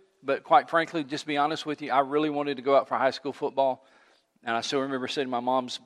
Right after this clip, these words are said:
bed trying to figure out what I was going to do, but I was too shy to go out for the team. That's the reason I, I didn't go try out. Uh, I was just literally too shy to go try out for the team. Uh, plus,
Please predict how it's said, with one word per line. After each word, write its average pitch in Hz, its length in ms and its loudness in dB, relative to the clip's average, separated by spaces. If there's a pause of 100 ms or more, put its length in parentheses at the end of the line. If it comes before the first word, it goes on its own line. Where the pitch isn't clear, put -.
(120)
bed 131 380 2
trying 127 220 -2
to 123 60 -10
figure 131 260 -4
out 127 120 0
what 127 120 -2
I - 20 2
was 117 80 -4
going 131 180 -8
to 117 80 -10
do, 127 160 -2
but 120 140 0
I 117 60 4
was 110 120 -4
too 143 200 -8
shy 135 500 -2
to - 80 -14
go 113 160 -6
out 120 160 -2
for 123 100 -12
the 107 120 -14
team. 131 320 -12 (1120)
That's 127 140 -4
the 147 40 0
reason 127 220 0
I, 123 40 0
I 120 200 -4
didn't 131 140 -2
go 127 100 0
try 123 320 2
out. 131 180 -2 (680)
Uh, 104 180 -4
I 113 60 -2
was 113 100 -6
just - 260 -10
literally 127 420 2
too 123 200 -8
shy 113 260 -2
to 107 80 -4
go 104 140 -6
try 113 260 -2
out 110 160 -6
for 117 80 -14
the 107 80 -12
team. 127 300 -14 (580)
Uh, 110 160 2
plus, 160 460 4